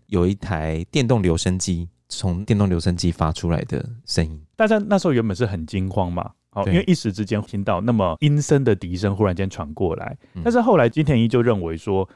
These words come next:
Speaker 2: 这个其实应该是有人事先先布置好的，那就是先把留声机先把它打开，
Speaker 1: 嗯。
Speaker 2: 那打开之后接上电源，那我们一开始知道是停电嘛，所以留声机不会发出声音，但是当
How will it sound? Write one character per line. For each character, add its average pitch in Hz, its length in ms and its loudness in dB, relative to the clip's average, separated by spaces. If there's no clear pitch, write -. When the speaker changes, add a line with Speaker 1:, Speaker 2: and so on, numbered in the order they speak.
Speaker 2:
这 - 100 -4
个 196 100 4
其 107 180 -2
实 117 140 -6
应 113 120 -2
该 110 200 2
是 101 320 -2
有 82 240 0
人 82 260 -6
事 104 320 -2
先 85 320 -4
先 95 180 -4
布 92 200 2
置 82 160 -6
好 - 220 -14
的， - 140 -14
那 135 80 0
就 175 100 2
是 175 100 4
先 196 200 2
把 113 180 0
留 92 160 0
声 107 220 0
机 104 180 -4
先 107 260 -2
把 87 100 -8
它 90 100 -2
打 - 220 -8
开， 139 260 -4
Speaker 1:
嗯。 107 180 -20
Speaker 2:
那 143 80 -4
打 87 160 -4
开 147 180 0
之 139 160 -4
后 123 160 2
接 110 160 -2
上 101 200 -4
电 85 240 -2
源， - 120 -12
那 139 120 -2
我 113 40 2
们 107 100 -4
一 - 40 -8
开 123 180 0
始 120 100 -6
知 - 140 -8
道 107 100 2
是 107 120 -4
停 85 240 -8
电 110 200 0
嘛， 87 160 -10
所 - 140 -4
以 - 20 2
留 90 140 -4
声 104 140 -4
机 107 100 -2
不 101 160 -6
会 139 100 6
发 110 160 2
出 107 120 -2
声 98 180 -2
音， 98 160 -4
但 180 120 2
是 170 140 0
当 143 340 -2